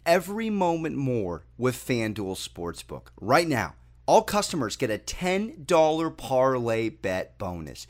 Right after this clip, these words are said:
Just place a twenty dollar parlay bet, get a ten dollar bonus, win or lose. I'm firing on a degenerate, ridiculous six-leg college football parlay, plus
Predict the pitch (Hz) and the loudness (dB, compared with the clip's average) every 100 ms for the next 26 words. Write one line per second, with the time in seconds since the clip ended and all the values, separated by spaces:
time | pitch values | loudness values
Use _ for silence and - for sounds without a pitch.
0 | - - 185 208 - 175 175 - 110 - | -20 -8 -4 -4 0 4 4 2 -2 -4
1 | 139 147 196 233 214 196 202 202 - 180 | -4 -2 -2 0 2 4 4 0 -2 -2
2 | 175 180 175 143 95 87 - - - - | 0 0 -2 -2 -2 -4 -8 -20 -20 0
3 | 156 147 - - 220 226 208 196 180 170 | 2 2 0 -2 0 2 4 4 2 0
4 | 170 147 104 - - - - 95 110 156 | 0 0 -2 -6 -12 -20 -18 -12 -2 0
5 | 170 180 170 - - - 135 135 135 139 | 0 -2 -6 -16 -16 0 2 4 2 -2
6 | - _ 87 90 98 98 95 73 - - | -16 _ -8 -4 -2 -2 -4 -6 -12 -16
7 | - _ - 214 262 - 190 190 170 110 | -20 _ 0 2 2 2 2 4 0 -2
8 | 85 - 139 135 120 113 - 131 117 - | -6 -6 -2 -2 -4 -8 -6 -6 -6 -4
9 | - - - - 151 190 202 165 107 92 | 0 2 4 2 2 2 2 2 0 -4
10 | - 113 147 123 - _ - 220 - - | -10 -4 -4 -4 -12 _ -6 -6 -8 -10
11 | 151 107 95 - - - 208 202 - 170 | -8 -6 -4 -2 0 0 -2 -2 -4 0
12 | 170 160 165 - - 147 147 151 135 - | 4 4 2 -2 0 4 4 2 -4 -2
13 | 135 135 131 135 127 - 113 117 113 107 | -2 -2 2 2 2 0 4 4 4 2
14 | 104 - - 147 175 220 - | 0 -4 -10 -2 0 0 -4